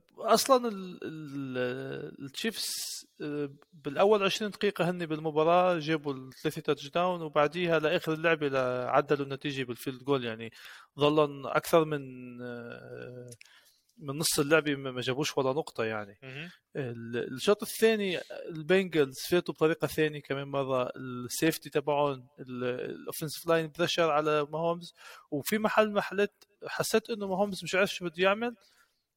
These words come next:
Speaker 1: و-، وهون
Speaker 2: بالضبط، جرب هو كل مرة ي-، يعمل إشي هذا وبالآخر ما زبطلوش. والمشكلة اللي شتها كمان اللي كانت إنه حتى لما سووا عليه ال-، ال-، البليتس وإجوا عليه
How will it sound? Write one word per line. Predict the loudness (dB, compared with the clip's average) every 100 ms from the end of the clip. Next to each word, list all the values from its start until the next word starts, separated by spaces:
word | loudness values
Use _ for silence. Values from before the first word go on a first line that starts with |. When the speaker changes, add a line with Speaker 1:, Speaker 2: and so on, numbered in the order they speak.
| -10
Speaker 1:
و-، | -6 -4 -6 -8 -10 -12 -16 _ -18
وهون | -14 0 6 8 8
Speaker 2:
بالضبط، | 4 2 2 2
جرب | 2
هو | 2 2 2
كل | -2 0
مرة | 0 2 2
ي-، | 2 -2 -4
يعمل | -4 -4 -8
إشي | -8 -6 -4 -2
هذا | -4 -2 -4
وبالآخر | -4 -6 -6
ما | -8
زبطلوش. | -6 -6 -6 -2 -2 -4 -14 -20 _ -12
والمشكلة | -6 -6 -4
اللي | -6
شتها | -6 -10 -10
كمان | -10 -8
اللي | -8
كانت | -6 -6 -6 -8 _ _ _ _ _ _ _ _ -10
إنه | -6 -2 0 2 0 -2 -4 _ _
حتى | -6 -6 -6
لما | -8 -8
سووا | -8 -6 -4
عليه | -4 -6
ال-، | -4
ال-، | -6 -6 -10 -10 -6
البليتس | -6 -2 -4 -4 -12 -12
وإجوا | -10 -6 -6
عليه | -2